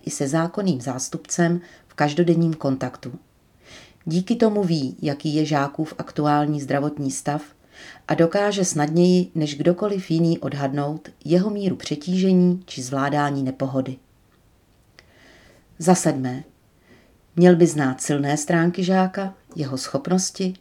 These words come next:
a dovednosti. Asistent pedagoga pomáhá žákovi schopnosti a dovednosti využít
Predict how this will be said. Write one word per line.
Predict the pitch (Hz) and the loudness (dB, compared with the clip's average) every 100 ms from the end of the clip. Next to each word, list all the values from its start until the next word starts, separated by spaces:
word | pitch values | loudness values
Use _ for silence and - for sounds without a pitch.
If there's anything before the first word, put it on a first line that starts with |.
| - | -4
a | 165 | -2
dovednosti. | 127 127 123 127 - 135 - _ _ _ _ _ _ _ - - | 0 -2 -4 -8 -12 -14 -20 _ _ _ _ _ _ _ -20 -8
Asistent | 185 269 269 196 165 | -2 0 2 2 2
pedagoga | - 185 196 147 135 131 | 4 4 4 0 0 0
pomáhá | 170 165 180 190 196 | 2 4 6 4 2
žákovi | 190 160 175 196 185 | 0 0 0 -2 -2
schopnosti | - 165 - 180 185 202 - | -4 -8 -2 -2 0 -6 -6
a | 139 | -2
dovednosti | 151 170 170 180 - 190 | 0 2 2 0 -2 -4
využít | - - 190 208 185 | -4 -4 -4 -6 -8